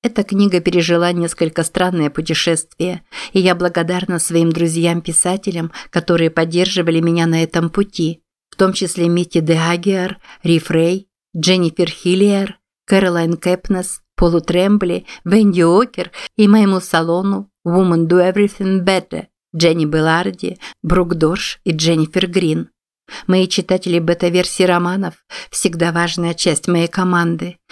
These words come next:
и я ценю их честные отзывы о ранних черновиках. Пола Далисандрис, Дженнифер Джей,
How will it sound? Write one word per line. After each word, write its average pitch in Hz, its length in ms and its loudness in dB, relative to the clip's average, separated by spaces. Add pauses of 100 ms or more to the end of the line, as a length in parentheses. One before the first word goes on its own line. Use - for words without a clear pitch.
(100)
и 196 80 0
я 175 140 4
ценю 175 360 2
их 165 120 -4
честные 165 480 0
отзывы 170 440 0
о 170 80 0
ранних 165 300 -2
черновиках. 175 840 -4 (260)
Пола 185 240 4
Далисандрис, 175 1000 -2 (200)
Дженнифер 170 480 2
Джей, 165 500 -2